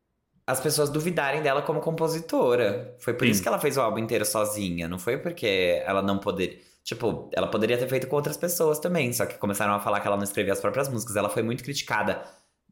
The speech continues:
Speaker 1: na, no ciclo de promoção do Fearless porque ela cantou mal, porque ela desafinou, porque sei lá o quê, e tipo, "Ah, ela é muito nova pra escrever tudo sozinha."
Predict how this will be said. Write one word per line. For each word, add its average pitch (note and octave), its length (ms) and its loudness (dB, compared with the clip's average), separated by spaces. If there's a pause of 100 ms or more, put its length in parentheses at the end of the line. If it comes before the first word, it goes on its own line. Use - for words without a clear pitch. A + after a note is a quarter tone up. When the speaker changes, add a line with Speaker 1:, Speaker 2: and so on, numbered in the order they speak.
Speaker 1:
na, A#2 540 0
no A#2 120 -2
ciclo - 280 -4
de A2+ 80 -2
promoção A2 580 2
do G#2+ 100 2
Fearless B2+ 480 0
porque A2+ 240 -4
ela G#2 140 2
cantou G#2+ 300 0
mal, B2 460 2
porque F#2+ 260 -2
ela F#2 160 2
desafinou, G2+ 600 0
porque F#2 260 -6
sei F#2+ 120 -2
lá G2 120 2
o - 80 -4
quê, G#2 300 2
e F2 100 2
tipo, - 260 -6
"Ah, F#2+ 120 2
ela F#2 100 2
é F2+ 40 4
muito F#2+ 220 -4
nova G2 280 2
pra F2+ 100 -4
escrever F2 320 -4
tudo F2+ 160 -10
sozinha." F#2+ 300 -2